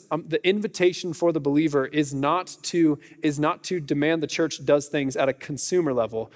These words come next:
but to participate at a family level. And God, God has given, um, the, the, the principle of the tithe so that we don't, like, this is, this is how I approach the tithe in my own household. I, I, we do it monthly. Katie and I do it monthly so that we can keep our fingers off of our stuff and go, "God, it's yours,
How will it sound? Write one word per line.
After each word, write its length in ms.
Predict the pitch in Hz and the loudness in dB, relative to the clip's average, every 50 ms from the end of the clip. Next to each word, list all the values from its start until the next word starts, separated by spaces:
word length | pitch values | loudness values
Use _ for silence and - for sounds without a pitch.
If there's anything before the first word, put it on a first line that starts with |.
| - _ | -6 _
but 140 | - 151 - | -2 -2 -2
to 80 | - - | -2 -6
participate 720 | - - 143 - - - 180 - 156 - - 139 135 - | -4 -4 -4 -2 0 -2 0 0 -2 -2 -2 -2 -2 -2
at 80 | 139 131 | -2 -4
a 40 | - | -4
family 380 | - - 143 139 131 120 117 | -4 -4 -4 -4 -4 -6 -6
level. 380 | 110 110 104 104 107 104 - _ _ _ _ _ _ _ _ _ _ _ - | -8 -8 -8 -8 -10 -12 -12 _ _ _ _ _ _ _ _ _ _ _ -6
And 120 | 139 135 | -4 -2
God, 240 | 127 147 160 175 165 - _ - | 0 0 0 0 -2 -6 _ 0
God 300 | - 139 151 175 180 - - 127 | 2 2 2 2 0 -6 -6 -2
has 200 | 156 160 135 131 | -2 -2 -2 0
given, 380 | 127 151 160 175 170 160 - - - - - - | 0 0 2 2 0 -4 -4 -8 -14 -18 -8 -4
um, 300 | 147 131 127 127 135 - | 0 0 0 0 0 -2
the, 80 | - 139 131 147 - - | -6 -6 -6 -8 -8 -4
the, 300 | 147 135 123 117 120 - | 0 2 2 2 0 -2
the 100 | 135 117 | -4 -6
principle 600 | - - - 165 165 - 202 165 - 190 202 214 | -4 -2 -2 -2 0 -2 -2 0 2 2 2 4
of 200 | 180 156 135 131 | 2 2 0 0
the 80 | 127 - | -4 -14
tithe 440 | - - - 151 160 180 220 202 175 | -8 -4 -2 0 2 2 0 0 -2
so 140 | - - 175 | -4 -2 -2
that 180 | 143 147 - 143 | -2 -2 -4 -4
we 240 | 143 175 190 202 190 | -4 -2 -2 -2 0
don't, 360 | 156 180 196 190 165 151 - - - - _ | 2 2 2 2 -2 -6 -10 -18 -20 -8 _
like, 180 | 156 160 160 - | -2 -2 0 0
this 200 | 165 196 196 - | 0 0 0 -2
is, 100 | 185 - | -6 -6
this 160 | - 180 185 | -4 -4 -4
is 60 | 185 | -2
how 160 | 185 202 202 185 | 2 2 2 4
I 180 | 180 175 180 | 4 2 2
approach 240 | 175 - 170 160 - | 2 2 0 0 0
the 100 | - 151 | -2 -4
tithe 280 | - - 156 147 143 135 | -2 0 2 2 2 0
in 80 | 131 | 0
my 140 | 131 131 135 | -2 -2 -2
own 100 | 139 123 | -2 -2
household. 420 | 120 131 127 120 - 131 117 110 - - - - - | -4 -4 -4 -4 -2 -4 -4 -4 -6 -12 -20 -8 -4
I, 160 | 143 156 170 - - | -2 -2 -2 0 0
I, 160 | 139 156 185 180 175 | 0 0 0 -2 -4
we 120 | 151 180 190 | -6 -6 -2
do 180 | 170 202 190 | 0 2 2
it 80 | 160 151 | 2 2
monthly. 420 | 143 151 165 160 - - 131 117 | 0 -2 -2 -2 -2 -4 -8 -8
Katie 220 | 113 - 160 165 185 | -4 -2 -2 0 2
and 80 | 180 | 2
I 80 | 175 160 | 0 0
do 140 | 151 160 151 | 2 0 -2
it 80 | 135 | 0
monthly 400 | 139 151 151 143 - 147 120 113 - - - | 0 -2 -2 -2 -2 -4 -4 -4 -6 -14 -12
so 160 | - - 175 170 | -4 0 0 0
that 100 | 196 165 | 0 0
we 100 | 190 170 | -2 -2
can 140 | 151 143 | -4 -4
keep 300 | - - - 214 214 - - | -6 -4 -2 -2 -2 0 0
our 120 | 170 147 | 0 0
fingers 420 | - - 185 185 175 156 143 - - | 0 -2 -4 -2 0 0 -2 0 0
off 200 | 147 156 - - | 0 0 0 -2
of 120 | 143 143 | -2 -4
our 100 | 135 120 | -4 -4
stuff 340 | - - - 143 117 - - | -2 -2 0 0 0 -2 -6
and 120 | 135 131 | -4 -2
go, 80 | 135 127 | -2 0
"God, 180 | 123 156 156 151 | 2 2 2 2
it's 140 | 143 - - | 2 2 2
yours, 300 | 156 127 110 - - | 2 2 0 -2 -8